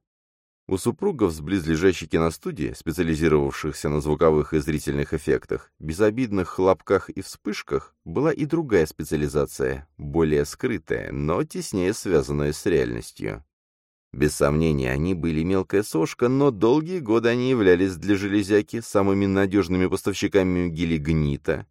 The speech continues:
тринитротолуола, часовых механизмов, детонаторов, бигфордовых шнуров. Но циклонит — мощнейшая взрывчатка. У трюкача-трюкачки дела, должно быть, пошли в гору.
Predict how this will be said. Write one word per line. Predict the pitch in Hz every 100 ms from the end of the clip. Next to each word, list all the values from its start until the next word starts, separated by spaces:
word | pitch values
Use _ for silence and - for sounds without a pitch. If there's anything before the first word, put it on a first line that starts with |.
| _
тринитротолуола, | - 110 127 156 131 104 107 92 85 73 71 87 107
часовых | - 104 139 175
механизмов, | - 139 110 87 78 85 92 -
детонаторов, | 101 135 123 85 78 - 123 _ _
бигфордовых | 85 151 - - 98 71 87 101
шнуров. | - 113 120 - 50 - _ _ _ -
Но | 76 82
циклонит — | 78 82 78 73 71 85 82 - _ -
мощнейшая | 67 82 - 95 82 - -
взрывчатка. | 58 60 65 - - 53 - - - _ _ _ _ 73
У |
трюкача-трюкачки | 76 85 101 - 131 123 127 120 - 135
дела, | 117 113 113
должно | 110 117 113 117
быть, | 110 117
пошли | - 107 113
в | 117 95
гору. | 76 71 69 65